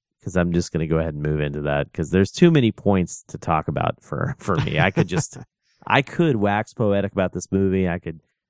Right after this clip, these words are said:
Speaker 1: sit here and make this probably about a two-hour episode, but I don't need to do that. Apologies to those of you who love the two-hour
Speaker 2: <laughs>
Speaker 1: episodes, but,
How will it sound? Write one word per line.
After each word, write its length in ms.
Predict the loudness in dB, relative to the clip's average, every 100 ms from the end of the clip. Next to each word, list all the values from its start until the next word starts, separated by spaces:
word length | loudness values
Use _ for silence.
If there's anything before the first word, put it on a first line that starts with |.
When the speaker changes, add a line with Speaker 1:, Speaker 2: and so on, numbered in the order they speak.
| -14
Speaker 1:
sit 300 | 0 2 4
here 260 | 4 4 4
and 140 | 4
make 220 | 4 2
this 180 | 0 -2
probably 540 | 2 2 2 2 4 4
about 240 | 2 0
a 40 | -2
two-hour 560 | 2 4 6 4 4
episode, 560 | 2 -2 0 2 2 2
but 160 | 0 0
I 140 | -2
don't 400 | 2 2 2 0
need 220 | 0 2
to 80 | 4
do 180 | 6 6
that. 320 | 4 2 -2 _ _ _ -20 -20 _ _ _
Apologies 760 | -4 -2 4 4 6 6 4 4
to 80 | 2
those 260 | 4 4 4
of 100 | 4
you 140 | 4
who 120 | 4
love 380 | 4 6 4 4
the 100 | 0
two-hour 440 | 4 4 4 4 2
Speaker 2:
<laughs> 0 |
Speaker 1:
episodes, 560 | 2 4 4 4 2
but, 300 | 2 2 2